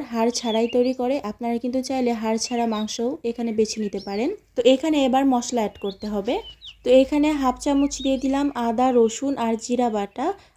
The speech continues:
আপনারা কিন্তু চাইলে জিরার পরিবর্তে এখানে জিরা গুঁড়াটা ব্যবহার করতে পারেন।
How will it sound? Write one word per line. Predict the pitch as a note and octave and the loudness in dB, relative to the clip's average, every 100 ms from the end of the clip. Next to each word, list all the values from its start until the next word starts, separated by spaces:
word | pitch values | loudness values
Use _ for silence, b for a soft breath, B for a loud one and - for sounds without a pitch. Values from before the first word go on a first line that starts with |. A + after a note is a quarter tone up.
| - | -8
আপনারা | G#3+ B3 C4 C4+ | -6 -2 0 2
কিন্তু | D4 C#4+ D4 | 2 0 0
চাইলে | - B3+ B3+ C4 | 0 0 2 0
জিরার | A3+ A#3 A#3 B3 | 2 2 2 0
পরিবর্তে | B3 C4+ C4+ C#4 C4+ A#3 | 0 0 0 -2 -2 -2
এখানে | A3 B3 A#3+ | -2 0 -2
জিরা | A3 A3 G#3+ | 0 0 0
গুঁড়াটা | G3+ A3+ A3+ B3+ | 2 0 0 -2
ব্যবহার | A#3+ A#3+ B3 B3 | 0 0 -2 -4
করতে | B3+ B3+ B3+ | -6 -6 -8
পারেন। | C4 D4+ | -4 -6